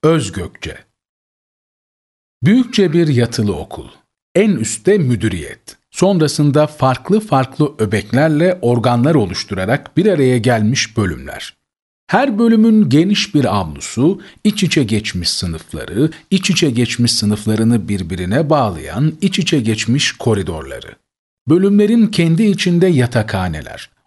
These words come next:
Onlarca bölüm, yüzlerce sınıf. Her sınıfın görevi ayrı, ödevi ayrı, dersi ayrı. Her birinin yaptıkları birbirine bağlı.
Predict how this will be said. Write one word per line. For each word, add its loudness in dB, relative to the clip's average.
Onlarca 0
bölüm, 2
yüzlerce 0
sınıf. -8
Her 0
sınıfın 0
görevi 0
ayrı, -6
ödevi 0
ayrı, -6
dersi -2
ayrı. -8
Her 0
birinin 2
yaptıkları 0
birbirine 0
bağlı. -6